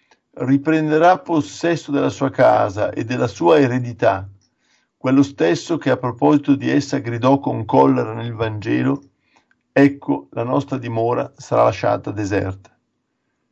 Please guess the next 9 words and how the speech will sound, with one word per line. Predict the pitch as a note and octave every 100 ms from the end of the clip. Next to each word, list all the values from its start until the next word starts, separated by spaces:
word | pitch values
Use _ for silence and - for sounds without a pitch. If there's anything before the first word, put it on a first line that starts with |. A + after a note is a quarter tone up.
| _ _
e | -
che | - C#3
per | C3+
bocca | B2+ E3 F3 D#3+
del | C#3+ C3
profeta | C#3 A#2+ D#3 E3+ E3
si | C#3+ -
era | D3
lamentato: | C3 B2 A#2+ A#2 A2+ G#2 - G2